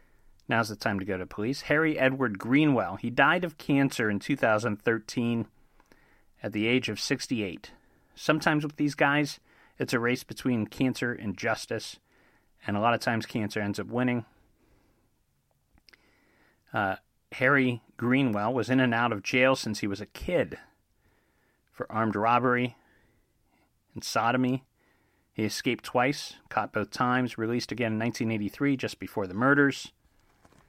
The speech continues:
It's believed he could be responsible for many more unsolved cases they're still investigating. And here's a quote from Indiana State Police Superintendent Doug Carter, quote, "There are detectives in this very room that have been involved in this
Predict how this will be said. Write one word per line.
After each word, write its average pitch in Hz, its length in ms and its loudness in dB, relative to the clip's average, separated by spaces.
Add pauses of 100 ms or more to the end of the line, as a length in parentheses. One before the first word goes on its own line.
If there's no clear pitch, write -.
(140)
It's - 100 -20
believed 147 480 0
he 143 60 -2
could 127 220 -2
be 120 100 0
responsible 120 600 0
for - 200 -4
many 135 440 4
more 131 460 6
unsolved 117 560 0
cases 156 540 -2
they're 113 140 -4
still 123 320 0
investigating. 131 720 2 (480)
And 117 80 -12
here's 151 220 2
a 135 40 0
quote 165 380 4
from 117 300 0 (240)
Indiana 147 420 4
State 156 360 -2
Police 143 280 0
Superintendent 120 720 0
Doug 120 400 2
Carter, 120 520 4
quote, 117 320 0 (720)
"There 123 160 6
are 117 40 6
detectives 131 580 0
in 117 120 0
this 92 120 -6
very 139 300 4
room 135 240 2
that 120 100 0
have 110 140 0
been 117 120 0
involved 139 420 4
in 123 80 2
this - 360 -2